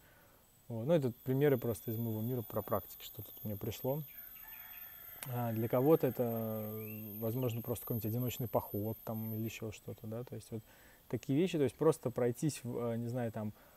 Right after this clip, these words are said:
по улице пару километров и развеяться, пф, не подойдёт. Это подойдёт там луне в весах, например, или там в близнецах, допустим, но луне в Скорпионе такие, э, вещи не подойдут.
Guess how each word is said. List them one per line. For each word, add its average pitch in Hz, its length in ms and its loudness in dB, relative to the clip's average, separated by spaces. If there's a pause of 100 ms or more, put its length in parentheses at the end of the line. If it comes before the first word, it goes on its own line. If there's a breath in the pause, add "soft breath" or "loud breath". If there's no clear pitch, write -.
(880 loud breath)
по 139 80 6
улице 139 1300 8
пару 135 200 8
километров 143 640 6
и 127 40 6
развеяться, 120 1000 4 (340)
пф, 104 400 -2
не 131 140 4
подойдёт. 117 500 2
Это 110 160 -2
подойдёт 127 420 4
там 123 140 0
луне 127 260 2
в 117 40 2
весах, 139 380 0
например, 113 400 -2
или 104 100 -4
там 104 160 -6
в - 20 -4
близнецах, 113 560 -2
допустим, 110 540 -6
но 113 440 -4
луне 113 200 -4
в - 20 -12
Скорпионе 127 500 -4
такие, 113 400 -6
э, 120 800 -10
вещи 117 280 -2
не 120 80 -4
подойдут. 117 500 0